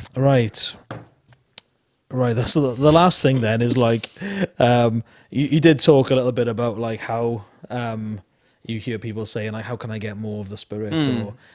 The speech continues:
Speaker 1: uh, there's lots of things out there which will promise, uh, like,
Speaker 2: Mm.
Speaker 1: more of the Spirit.
Speaker 2: Yeah.
Speaker 1: Um, yeah.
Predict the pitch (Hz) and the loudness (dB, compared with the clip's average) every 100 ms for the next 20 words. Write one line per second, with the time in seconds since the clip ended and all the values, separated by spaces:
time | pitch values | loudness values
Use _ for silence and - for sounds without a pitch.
0 | - 117 123 156 165 156 147 143 135 135 | -12 -6 0 4 4 2 -2 -2 0 0
1 | 120 127 123 120 104 127 131 95 - - | 0 -2 -2 -6 -6 -6 -6 -4 -6 -8
2 | - 123 107 104 107 110 113 110 110 101 | -12 -8 -6 -6 -6 -6 -6 -6 -8 -8
3 | 110 - 110 104 78 - - - - - | -8 -6 -6 -8 -10 -12 -12 -16 -20 -12
4 | - 110 120 113 113 101 - - _ _ | -2 2 2 2 -2 -4 -12 -20 _ _
5 | _ _ - 123 123 113 | _ _ -2 2 2 2